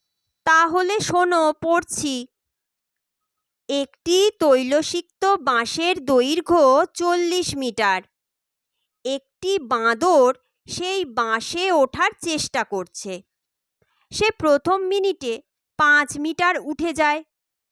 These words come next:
পরের মিনিটে তিন মিটার নেমে যায়। তবে ওই বাঁশের আগায় পৌঁছতে তার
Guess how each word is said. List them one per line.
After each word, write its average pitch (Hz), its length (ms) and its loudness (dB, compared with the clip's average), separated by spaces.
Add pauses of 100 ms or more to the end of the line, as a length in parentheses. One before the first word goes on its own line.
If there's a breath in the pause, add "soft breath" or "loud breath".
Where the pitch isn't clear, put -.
(280)
পরের 392 420 2
মিনিটে 392 560 -4 (300)
তিন 330 300 -4
মিটার 392 420 -2
নেমে 339 360 2
যায়। 190 320 -6 (840)
তবে 247 460 2
ওই 339 220 2
বাঁশের 226 560 -2 (100)
আগায় 220 460 2 (100)
পৌঁছতে 330 800 -4
তার 254 220 0